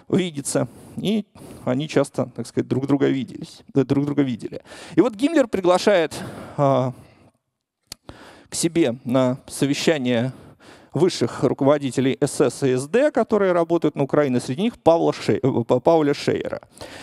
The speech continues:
И, э, Шейер даёт подробные указания,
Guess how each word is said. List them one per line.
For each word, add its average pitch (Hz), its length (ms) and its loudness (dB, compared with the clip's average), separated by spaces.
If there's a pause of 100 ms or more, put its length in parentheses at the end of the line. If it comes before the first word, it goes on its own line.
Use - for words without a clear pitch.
(260)
И, 131 560 2
э, 107 480 0
Шейер 381 340 2 (140)
даёт - 320 4
подробные 233 400 2
указания, 208 800 2